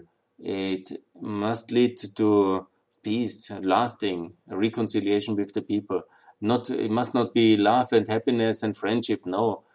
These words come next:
but a mechanism to reconcile all these internal conflicts of these many nations and many people.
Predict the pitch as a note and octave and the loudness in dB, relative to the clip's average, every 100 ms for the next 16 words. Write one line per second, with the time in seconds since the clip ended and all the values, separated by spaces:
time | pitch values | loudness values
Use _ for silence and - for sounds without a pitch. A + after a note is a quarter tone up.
0 | _ _ G2+ G#2 A2 G2+ A2 C3 A#2+ A2 | _ _ -4 0 0 0 -2 -2 0 0
1 | A2+ A2 G#2+ G#2 G#2+ G2+ A2 A2 G#2+ F#2 | 0 0 0 -2 -2 2 0 0 -4 -4
2 | G2 F2 F2+ F#2 F#2 F2+ F#2+ F#2 - A#2 | -2 0 2 2 0 0 -2 -2 -4 -6
3 | G2+ G2 G2+ G2 F#2 - F#2+ F#2 G2 F#2 | -6 -4 -6 -4 -6 -6 -8 -6 -6 -6
4 | - G2+ - G2+ G2 - F#2+ G2 G2+ G2 | -6 -6 -8 -12 -10 -8 -6 -6 -4 -4
5 | G2 - G#2+ F#2+ - _ _ _ G2+ F#2+ | -4 -4 -6 -6 -10 _ _ _ -4 -2
6 | G2 G2 F#2 F#2+ F#2+ G#2 G#2 | -2 -4 -2 -2 4 4 4